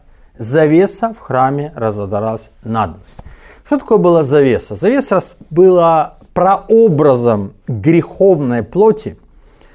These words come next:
которая разделяла или отделяла дух человека от возможности воссоединения с Духом Божьим. То есть завеса отделяла святое святых от людей, которые были снаружи.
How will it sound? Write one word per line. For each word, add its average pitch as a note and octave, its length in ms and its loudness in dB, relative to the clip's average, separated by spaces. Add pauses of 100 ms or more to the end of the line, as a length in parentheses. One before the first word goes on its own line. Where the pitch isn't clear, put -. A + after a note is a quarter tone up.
(160)
которая G#3+ 400 2
разделяла F#3+ 800 2
или C3+ 80 2
отделяла C3+ 640 2
дух A#2+ 440 0 (120)
человека D3 720 -2 (640)
от D3 240 -2
возможности D3 760 -2
воссоединения C3 1160 -4
с A2 180 -10
Духом A2 720 -6
Божьим. G#2+ 440 -10 (600)
То D#3+ 100 0
есть - 220 -6
завеса F#3+ 720 -2 (100)
отделяла E3+ 720 0
святое E3 640 -2
святых D3+ 600 -6 (760)
от F3 360 0
людей, D#3 560 0
которые C#3+ 420 -4
были A#2+ 240 -8
снаружи. G#2+ 580 -14